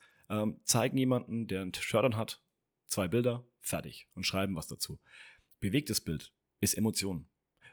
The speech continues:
Dazu hinterlegt mit der richtigen Musik. Catchst du die Leute. Da, da, da holst du die einem, nicht catchen ist das falsche Wort. Ich, du holst sie einfach ab. Nicht bei jedem Produkt, ja. Es gibt Designs, die, die gefallen dir zum Beispiel nicht. Die gefallen dann deinem Kollegen nicht. Aber die haben wieder ein Design, da sagst du, „Boah, das ist es, das kaufe ich, ja.“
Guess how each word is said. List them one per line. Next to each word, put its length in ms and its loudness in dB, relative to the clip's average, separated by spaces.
Dazu 320 6
hinterlegt 420 6
mit 100 0
der 80 2
richtigen 260 0
Musik. 400 -2
Catchst 260 2
du 40 -4
die 100 -4
Leute. 380 0
Da, 120 4
da, 80 2
da 100 6
holst 260 4
du 40 0
die 120 2
einem, 180 2
nicht 220 6
catchen 360 6
ist 180 2
das 100 2
falsche 400 2
Wort. 200 4
Ich, 200 0
du 140 6
holst 280 6
sie 120 2
einfach 300 2
ab. 280 -2
Nicht 240 12
bei 80 10
jedem 320 4
Produkt, 340 -4
ja. 280 2
Es 120 4
gibt 180 0
Designs, 380 6
die, 180 0
die 100 -4
gefallen 420 6
dir 140 8
zum 140 4
Beispiel 300 -2
nicht. 140 -4
Die 40 0
gefallen 260 2
dann 280 -2
deinem 160 2
Kollegen 380 4
nicht. 200 -4
Aber 360 6
die 40 2
haben 200 6
wieder 180 10
ein 80 6
Design, 320 4
da 60 6
sagst 160 4
du, 60 -2
„Boah, 240 -6
das 100 -8
ist 140 -4
es, 240 -8
das 180 0
kaufe 280 -4
ich, 80 -8
ja.“ 160 -8